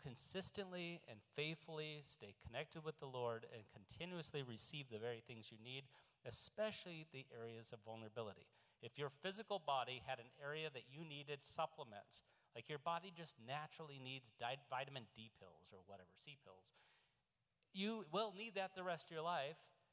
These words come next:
Are you walking in healing? Yeah. If you stop taking them, will you struggle? Yes. <laughs> So it's, you need to continue the process. That's why we live daily,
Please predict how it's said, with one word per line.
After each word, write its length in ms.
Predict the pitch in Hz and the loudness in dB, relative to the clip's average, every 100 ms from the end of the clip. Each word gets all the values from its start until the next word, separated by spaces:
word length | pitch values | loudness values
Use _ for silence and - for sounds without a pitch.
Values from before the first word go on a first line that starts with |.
| _ _ _ _ | _ _ _ _
Are 120 | 156 160 | 2 4
you 160 | 180 | 4
walking 360 | 170 190 - 190 | 6 4 2 -4
in 100 | 170 | -2
healing? 240 | 156 190 196 196 | 0 0 -2 -2
Yeah. 380 | 254 254 160 101 - - _ _ - | 2 4 4 0 -8 -20 _ _ -12
If 120 | 180 | -2
you 80 | 220 | 0
stop 400 | - 208 185 - | 4 4 2 -2
taking 280 | 226 - 185 | -4 -2 0
them, 80 | |
will 100 | 165 | 2
you 120 | 170 160 | 2 0
struggle? 420 | - 185 185 190 156 | 2 2 2 -2 -4
Yes. 600 | 165 220 262 247 135 - 220 | -2 2 2 2 2 2 2
<laughs> 140 | 214 | 4
So 260 | - 196 185 | 6 6 4
it's, 180 | 156 - | 0 -2
you 140 | 147 139 | -4 0
need 220 | 170 190 | 0 0
to 60 | 190 | -2
continue 540 | 160 139 - 190 185 | -2 -4 -2 -2 -2
the 80 | 160 | -2
process. 540 | - 110 101 113 107 - - - - | 2 2 2 0 -2 -8 -20 -20 2
That's 240 | 123 139 - | 4 4 4
why 160 | 151 143 | 4 4
we 120 | 135 123 | -2 -2
live 140 | 120 104 - | -2 -2 -6
daily, 500 | 117 120 139 117 92 | -4 0 -2 -4 -8